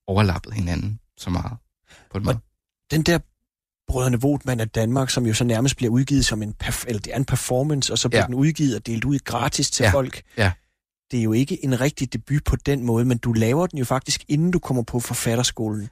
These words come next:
Speaker 1: Nej, altså, vi, vi skrev, øh, min rigtige debut, Heldigvis er skoven blevet væk,
Speaker 2: Ja.
Speaker 1: som kom i to tusind og fem, året efter jeg startede på forfatterskolen.
Speaker 2: Ja.
Speaker 1: Den var antaget,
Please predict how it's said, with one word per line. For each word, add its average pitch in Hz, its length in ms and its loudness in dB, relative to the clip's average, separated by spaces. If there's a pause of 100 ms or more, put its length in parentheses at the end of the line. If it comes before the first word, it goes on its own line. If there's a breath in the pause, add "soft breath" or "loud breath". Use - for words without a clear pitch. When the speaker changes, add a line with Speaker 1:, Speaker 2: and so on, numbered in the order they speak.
Speaker 1:
Nej, 113 200 4
altså, 120 420 4
vi, 117 360 0 (120)
vi 117 100 0
skrev, - 500 0 (500)
øh, 98 380 2
min 110 240 4
rigtige 143 260 0
debut, 104 280 0
Heldigvis 104 320 0
er 98 40 -4
skoven 82 300 -4
blevet 90 220 -2
væk, 82 240 -2 (120)
Speaker 2:
Ja. 117 140 4 (140)
Speaker 1:
som 104 160 0
kom 90 260 0
i 98 60 -4
to - 160 -8
tusind - 220 -6
og 90 40 -4
fem, 85 260 -2
året 92 360 0
efter - 360 -2
jeg 90 180 4 (120)
startede 87 420 -2
på - 140 -8
forfatterskolen. - 760 -8 (120)
Speaker 2:
Ja. 113 140 4 (120)
Speaker 1:
Den 123 120 6
var 135 80 4
antaget, 101 600 -2